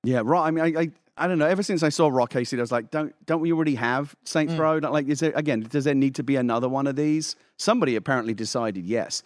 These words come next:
Speaker 2: Mm.
Speaker 1: It's amazing to me when you think about, like, how hard it is to get anything made. Like, all these different, like,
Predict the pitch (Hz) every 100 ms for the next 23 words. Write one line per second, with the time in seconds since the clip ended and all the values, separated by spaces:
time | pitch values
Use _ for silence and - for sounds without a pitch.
0 | - 101 254 294 330 254 190 175 170 175
1 | - 247 190 143 151 156 165 151 147 139
2 | 117 113 113 123 123 117 117 117 107 113
3 | 156 151 131 147 131 117